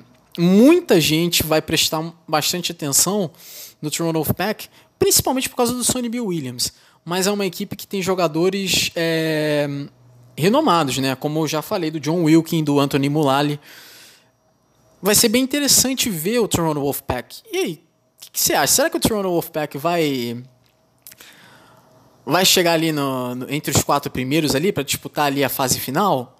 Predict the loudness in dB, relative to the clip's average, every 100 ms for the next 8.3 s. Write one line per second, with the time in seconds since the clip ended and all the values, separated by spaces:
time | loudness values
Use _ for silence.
0 | _ _ _ -4 -2 -2 0 -2 0 -4
1 | -2 -4 -4 -4 -2 -2 -2 0 2 0
2 | -2 -6 -4 -2 -2 -4 -4 -4 -4 -6
3 | -8 -8 -8 -8 -8 -8 -12 -20 -20 -20
4 | _ 0 2 2 2 0 0 0 -2 -2
5 | 2 2 0 _ _ _ _ -18 -18 -18
6 | -20 _ _ _ -8 -2 2 2 0 -4
7 | -4 -8 -4 -4 -4 -12 -2 -2 -2 -8
8 | -10 -10